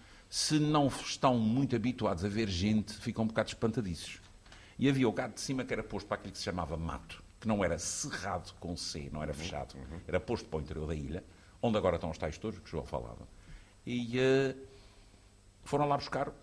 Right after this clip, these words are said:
Speaker 1: um monte desse gado, não era propriamente toiro, era gado espantadiço.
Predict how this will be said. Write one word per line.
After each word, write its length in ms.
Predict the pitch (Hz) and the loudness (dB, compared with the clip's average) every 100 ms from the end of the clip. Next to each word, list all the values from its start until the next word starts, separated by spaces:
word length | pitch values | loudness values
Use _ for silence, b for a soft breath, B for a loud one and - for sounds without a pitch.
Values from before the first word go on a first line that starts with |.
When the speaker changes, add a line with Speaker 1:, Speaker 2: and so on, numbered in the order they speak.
| - - - | -20 -20 -2
Speaker 1:
um 100 | 160 | 4
monte 420 | 139 123 113 - | 6 6 4 0
desse 260 | 95 95 - | -4 -4 -4
gado, 440 | 78 62 67 92 92 - | -6 -6 -6 -6 -6 -8
não 160 | 87 90 | -2 0
era 120 | 90 | 0
propriamente 540 | 101 104 101 98 92 | 2 2 2 -2 -4
toiro, 520 | - 101 82 80 92 - | -8 -6 -4 -2 -4 -4
era 180 | 90 90 | -2 -2
gado 340 | 92 120 110 | 0 -2 -2
espantadiço. 920 | - - 98 87 90 80 73 - 90 | -6 -6 -4 -2 -4 -4 -8 -6 -8